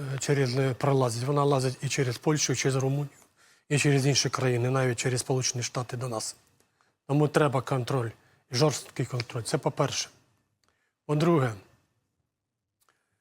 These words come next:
якщо ми ведемо війну на виживання нашої держави і на, е, боротьбу нашої нації за своє існування,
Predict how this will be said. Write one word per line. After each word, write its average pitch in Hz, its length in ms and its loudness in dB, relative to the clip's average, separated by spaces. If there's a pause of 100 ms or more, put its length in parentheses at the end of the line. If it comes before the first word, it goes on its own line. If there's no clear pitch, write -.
(400)
якщо 147 260 2
ми 160 100 6
ведемо 151 440 4
війну 147 340 4
на 135 220 2 (1600)
виживання 143 640 4 (180)
нашої 139 340 2
держави 131 600 2 (640)
і - 20 -2
на, 139 140 2 (1000)
е, 127 380 -4 (240)
боротьбу 151 440 4
нашої 151 380 4
нації 151 380 2
за 139 140 2
своє 147 280 2
існування, 143 880 2